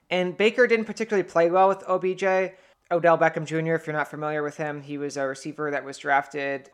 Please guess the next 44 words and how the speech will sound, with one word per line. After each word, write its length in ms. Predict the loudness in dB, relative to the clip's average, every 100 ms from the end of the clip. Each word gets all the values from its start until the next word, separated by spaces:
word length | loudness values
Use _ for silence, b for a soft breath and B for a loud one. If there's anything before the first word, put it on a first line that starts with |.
| _
really, 340 | -8 -6 -4
like, 160 | -4 -4
I 60 | -6
think 100 | -10
he 80 |
was, 220 | -14 -14 -14
like, 160 | -14
top 240 | -4 -4 -2
ten 180 | -8
by 100 | -4
the 120 | -4 -4
Giants, 640 | -2 -2 -2 -6 -8 -10
played 120 | -8
a 60 | -8
couple 180 | -8
of 80 | -10
seasons 300 | -12 -12 -12
there, 200 | -4 -4
didn't 300 | -4 -10 -8
work 220 | -6 -4
out 400 | 2 4 4 0 B B B
'cause 120 | -16
the 40 | -8
Giants 340 | -4 -4 -6
sucked, 420 | -6 0 0 0
and 80 | -10
he's 120 | -10
a 80 | -8
big 220 | -8 -8
competitor, 480 | -10 -4 -2 -2 -4
so 120 | -8
he 140 | -6 -6
asked 160 | -6
for 140 | -8 -8
a 40 |
trade, 400 | -6 0 0 0
got 140 | -4
traded 300 | -6 -8 -8
to 40 | -8
Cleveland. 520 | -8 -6 -6 -6 -10 b b b b
And 400 | -6 -6 -6 -10 -14 _
he 200 | -14 0
hasn't 360 | 0 2 -2
been 220 | 0 -2